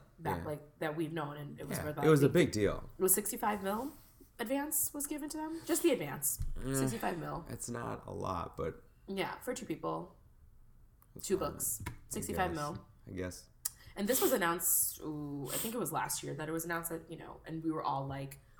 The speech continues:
Speaker 1: "We cannot wait
Speaker 2: Oh, yeah.
Speaker 1: for this book."
Speaker 2: It's gonna be my, it's my favorite book of all time, actually.
Speaker 1: Yeah, it's, it's already my fa-, both of
Speaker 2: Yeah.
Speaker 1: them. Favorite
Speaker 2: Yeah.
Speaker 1: book of all time. Um, which, by the way, I need to borrow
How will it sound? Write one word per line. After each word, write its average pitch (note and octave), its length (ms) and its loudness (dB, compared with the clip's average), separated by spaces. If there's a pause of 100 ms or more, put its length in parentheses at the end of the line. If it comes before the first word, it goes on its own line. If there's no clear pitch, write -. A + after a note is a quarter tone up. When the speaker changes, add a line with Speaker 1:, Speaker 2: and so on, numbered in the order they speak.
(300)
Speaker 1:
"We C#3+ 80 -4
cannot C#3 320 -6
wait A2+ 440 -6 (220)
Speaker 2:
Oh, A2+ 140 -2
yeah. G#2+ 60 -4 (160)
Speaker 1:
for D3 260 0
this C#3+ 260 -2
book." - 200 -10
Speaker 2:
It's - 80 -12
gonna G#2+ 140 0
be G2+ 80 2
my, G2 220 2 (140)
it's A#2+ 100 0
my B2 140 6
favorite G#2+ 240 2
book F#2+ 160 -2
of F2 80 -8
all E2+ 100 -6
time, G#2 240 -8
actually. F3+ 140 -2
Speaker 1:
Yeah, D3 260 4
it's, E3 380 -2
it's D#3+ 120 -4
already C#3+ 320 -4
my C#3+ 80 -6
fa-, F#3+ 220 -4
both E3+ 240 4
of C3 60 2
Speaker 2:
Yeah. C3 60 0 (100)
Speaker 1:
them. C#3 200 -8
Favorite F3+ 200 0
Speaker 2:
Yeah. - 20 0
Speaker 1:
book E3 140 -2
of D#3+ 100 -6
all C#3 100 -4
time. D3 260 -12 (520)
Um, D3+ 680 6 (280)
which, F3+ 180 -4
by E3 120 0
the D3+ 80 -2
way, D3 120 -2
I C#3 100 -4
need C#3+ 200 -6
to C#3 340 -8
borrow C3+ 540 -6